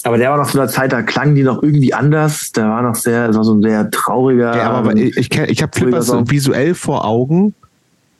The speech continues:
Speaker 1: Mhm.
Speaker 2: Was mich ein bisschen
Speaker 1: Sehr gut.
Speaker 2: gewundert hat,
Speaker 1: Das ist immer
Speaker 2: seitdem,
Speaker 1: gut.
Speaker 2: nachdem ich auch gelernt habe, dass du da Schlagzeug gespielt hast,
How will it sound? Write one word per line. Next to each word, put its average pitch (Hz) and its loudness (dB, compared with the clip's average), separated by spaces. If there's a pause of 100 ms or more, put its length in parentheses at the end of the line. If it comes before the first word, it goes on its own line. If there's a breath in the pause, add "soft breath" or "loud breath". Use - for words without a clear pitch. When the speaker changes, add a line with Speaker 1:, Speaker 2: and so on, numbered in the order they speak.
(140)
Speaker 1:
Mhm. 156 2
Speaker 2:
Was 131 0
mich 151 -2
ein 175 2
bisschen 180 0
Speaker 1:
Sehr - 2
gut. - 0
Speaker 2:
gewundert 156 0
hat, 135 0
Speaker 1:
Das 123 -2
ist - -4
immer 135 0
Speaker 2:
seitdem, 123 2
Speaker 1:
gut. 110 2
Speaker 2:
nachdem 135 0
ich 127 -2
auch - -4
gelernt 135 0
habe, 135 0
dass 127 -4
du 127 -4
da 123 0
Schlagzeug 156 -2
gespielt 120 -2
hast, 131 -2